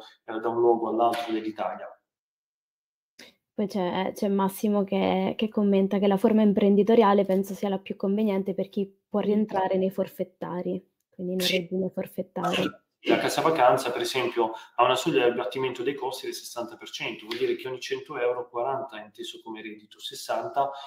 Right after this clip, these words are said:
Speaker 1: è inteso come, mm, come costi, e effettivamente è interessante. Quello dice: "Un appartamentino con una sola camera può rientrare in affittacamere?" Paradossalmente, nelle regioni in cui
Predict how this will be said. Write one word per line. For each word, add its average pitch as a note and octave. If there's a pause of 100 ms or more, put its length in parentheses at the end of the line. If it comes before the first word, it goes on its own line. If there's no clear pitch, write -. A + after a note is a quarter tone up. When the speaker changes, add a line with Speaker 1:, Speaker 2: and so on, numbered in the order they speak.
(140)
Speaker 1:
è B2+
inteso C3
come, A#2+
mm, A2+
come A#2+
costi, B2
e C3+
effettivamente B2 (240)
è C3+
interessante. A2+ (260)
Quello D3
dice: C#3
"Un C3+
appartamentino D#3
con -
una C#3
sola C3+
camera B2
può B2+
rientrare B2+
in A#2+
affittacamere?" A#2+
Paradossalmente, C3
nelle A#2
regioni A#2
in A#2
cui A#2